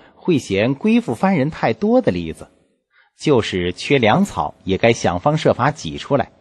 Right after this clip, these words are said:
从南面运来一批，还能有什么麻烦呢？不过耽搁时间而已嘛。记得只有宋人开国的时候在北汉做过，但换作是番人，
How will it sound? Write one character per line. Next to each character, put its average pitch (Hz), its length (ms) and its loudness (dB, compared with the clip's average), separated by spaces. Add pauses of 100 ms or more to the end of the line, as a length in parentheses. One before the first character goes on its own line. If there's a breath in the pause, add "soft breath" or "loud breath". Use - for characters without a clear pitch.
(260 soft breath)
从 127 440 0
南 120 180 2
面 151 300 0
运 127 120 0
来 90 120 -2
一 104 160 -4
批， 113 340 -4 (300 soft breath)
还 131 240 2
能 123 180 2
有 98 100 0
什 110 140 -4
么 143 100 2
麻 104 260 -2
烦 147 200 -2
呢？ 123 100 -12 (840)
不 107 160 -2
过 95 320 2
耽 110 300 -2
搁 101 80 0
时 107 220 -4
间 185 200 0
而 92 140 2
已 76 180 -12
嘛。 - 160 -18 (1600)
记 160 260 2
得 113 100 4
只 156 180 0
有 120 160 4
宋 135 260 -2
人 95 160 0
开 113 280 0
国 95 180 -2
的 95 80 -2
时 - 160 -10
候 85 220 -6
在 104 180 0
北 85 240 -2
汉 104 260 -2
做 90 240 -4
过， - 120 -20 (400 soft breath)
但 139 220 6
换 160 300 4
作 87 100 -4
是 98 140 -6
番 190 260 2
人， 78 220 -2